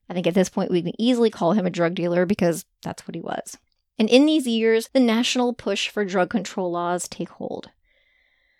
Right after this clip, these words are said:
The reformers of nineteen thirteen dust off those old racialized stories of rape and murder, and they repurpose them for this newer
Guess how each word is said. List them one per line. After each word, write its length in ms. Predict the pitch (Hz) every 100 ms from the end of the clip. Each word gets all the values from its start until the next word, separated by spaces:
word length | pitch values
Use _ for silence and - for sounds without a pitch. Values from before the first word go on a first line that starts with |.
| _ _ -
The 80 |
reformers 640 | 185 185 - 233 233 233 226
of 100 | 214
nineteen 440 | 214 214 - 208
thirteen 520 | - 190 208 - 202
dust 300 | 190 185 -
off 220 | 190 180 -
those 180 | 185 180
old 320 | 185 180 185
racialized 480 | 185 190 196 190 190
stories 480 | - 180 185 196 190
of 160 | 185
rape 260 | 170 185 -
and 160 | 233 185
murder, 380 | 175 180 196
and 120 | 202 196
they 120 | 196
repurpose 640 | 185 208 - 392 392 277
them 200 | - 185
for 140 | - 185
this 240 | 196 - 190
newer 340 | 175 175 180